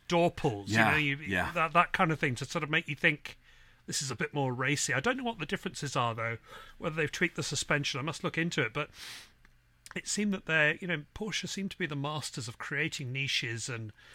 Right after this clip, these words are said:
Speaker 2: Right.
Speaker 1: going after, you know, they know their customers well, they know what their customers want, and they
Speaker 2: Yeah.
Speaker 1: create the cars that, uh, that customers are gonna buy,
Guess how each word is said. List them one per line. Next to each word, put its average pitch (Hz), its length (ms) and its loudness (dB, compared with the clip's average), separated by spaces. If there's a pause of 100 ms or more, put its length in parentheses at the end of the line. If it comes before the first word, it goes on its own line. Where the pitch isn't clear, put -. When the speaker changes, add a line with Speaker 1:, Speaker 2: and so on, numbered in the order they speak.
Speaker 2:
Right. - 280 0
Speaker 1:
going 151 200 -2
after, 135 560 0
you 156 100 -2
know, 156 60 0
they 156 120 2
know 180 120 4
their 185 120 4
customers 139 500 -2
well, 131 280 4
they 120 80 -2
know 139 120 0
what 151 120 -8
their 139 60 -6
customers 131 520 -4
want, 117 380 -2
and 139 140 -4
they 139 120 -2
Speaker 2:
Yeah. - 120 -4
Speaker 1:
create 175 300 0
the 135 80 -4
cars 113 680 -2 (540)
that, 143 180 -4 (240)
uh, 143 240 -2
that 156 220 -10
customers 156 400 -4
are 151 40 -6
gonna 160 200 0
buy, 151 480 2